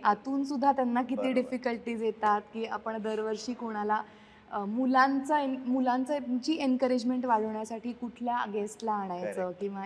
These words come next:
Speaker 1: इथपासून ज्या गोष्टी, अ, ते करतात. I think it's commendable. आणि उगाचच नाही ना कुठलीही गोष्ट पन्नास
Speaker 2: टिकत.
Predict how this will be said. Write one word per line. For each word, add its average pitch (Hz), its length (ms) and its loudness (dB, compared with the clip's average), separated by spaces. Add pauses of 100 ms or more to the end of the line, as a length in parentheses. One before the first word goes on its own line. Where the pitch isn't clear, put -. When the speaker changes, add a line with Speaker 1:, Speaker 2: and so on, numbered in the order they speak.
Speaker 1:
इथपासून 302 640 0
ज्या 294 160 2 (640)
गोष्टी, 269 560 0
अ, 240 200 -2 (140)
ते 247 60 -2
करतात. 208 380 -4 (100)
I 247 80 -2
think 330 240 -2
it's 349 300 -4
commendable. 208 680 -2
आणि 226 240 -4 (880)
उगाचच 320 640 4
नाही 294 240 4
ना 233 160 4
कुठलीही 269 580 2
गोष्ट 254 340 0
पन्नास 240 560 2
Speaker 2:
टिकत. 202 200 -12